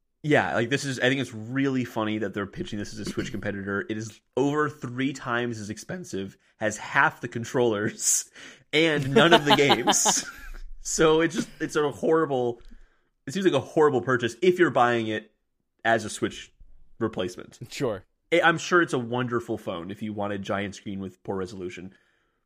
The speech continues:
Speaker 1: proportionally speaking.
Speaker 2: <laughs>
Speaker 1: I mean, ten eighty p looks good
Speaker 2: Yeah,
Speaker 1: on an
Speaker 2: that sounds
Speaker 1: iPhone
Speaker 2: terrible.
Speaker 1: eight Plus, but that's also a five point five inch screen. Seven point two is massive, so I'm very curious
Speaker 2: Yeah.
Speaker 1: what that would look like.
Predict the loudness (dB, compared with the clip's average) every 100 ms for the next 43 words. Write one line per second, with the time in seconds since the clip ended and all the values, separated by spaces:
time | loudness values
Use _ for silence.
0 | _ -12 -6 -4 -4 -6 -12 -10 -12 -14
1 | -16 _ _ _ _ _ _ _ _ _
2 | _ -14 -12 -6 -4 0 0 0 0 -2
3 | -2 -12 -20 -20 -18 -16 -6 2 2 2
4 | -2 -2 -4 -4 -4 0 2 4 4 2
5 | 0 0 0 0 -2 -2 -2 -4 -6 -12
6 | -6 -2 0 -2 -2 -4 -4 -2 -2 -2
7 | -6 -8 -6 -8 -8 -10 -16 -18 -16 -10
8 | -4 -4 -4 -8 -8 -4 -4 -6 -12 -16
9 | -10 -8 -8 -8 -16 -18 _ _ -18 -12
10 | -8 -6 -4 0 0 0 0 0 -2 -8
11 | -8 -12 -14 -14 -14